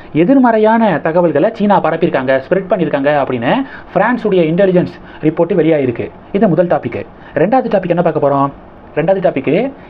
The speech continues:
இஸ்ரேலுடைய பிரைம் மினிஸ்டர் பெஞ்சமின் நேதன்யாகு இருக்கார்ல, அவரு நோபல் பிரைஸ், அமைதிக்கான நோபல் பரிசை ட்ரம்புக்கு வந்து கொடுக்கணும்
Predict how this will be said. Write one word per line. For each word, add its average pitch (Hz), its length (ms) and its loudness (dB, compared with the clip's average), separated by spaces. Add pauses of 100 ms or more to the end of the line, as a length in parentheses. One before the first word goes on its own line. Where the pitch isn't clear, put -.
இஸ்ரேலுடைய 220 680 2
பிரைம் 180 220 2
மினிஸ்டர் 175 340 -2
பெஞ்சமின் 202 440 0
நேதன்யாகு 170 400 2
இருக்கார்ல, 180 320 0 (420)
அவரு 123 340 0 (1800)
நோபல் 233 380 2
பிரைஸ், 175 300 0 (280)
அமைதிக்கான 214 540 0
நோபல் 185 380 2
பரிசை 156 320 2 (720)
ட்ரம்புக்கு 214 400 0
வந்து 180 160 0
கொடுக்கணும் 160 420 2